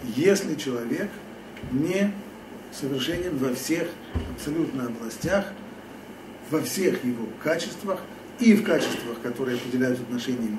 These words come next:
между людьми, и в качествах которое определяет отношение к Богу, и в качестве, которое определяет отношение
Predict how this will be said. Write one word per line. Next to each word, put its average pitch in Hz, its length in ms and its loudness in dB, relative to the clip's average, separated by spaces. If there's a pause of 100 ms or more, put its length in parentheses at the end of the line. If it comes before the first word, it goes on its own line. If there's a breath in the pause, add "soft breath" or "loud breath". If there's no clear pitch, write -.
(100)
между 113 340 -4
людьми, 180 440 2 (260 loud breath)
и 208 80 4
в - 100 2
качествах 127 540 0 (420)
которое 127 140 0
определяет 127 400 -2
отношение 123 420 -2
к 120 60 -2
Богу, 208 360 2
и 170 40 -4
в - 80 -6
качестве, 180 340 -2
которое 143 320 -4
определяет 127 420 -4
отношение 127 500 -2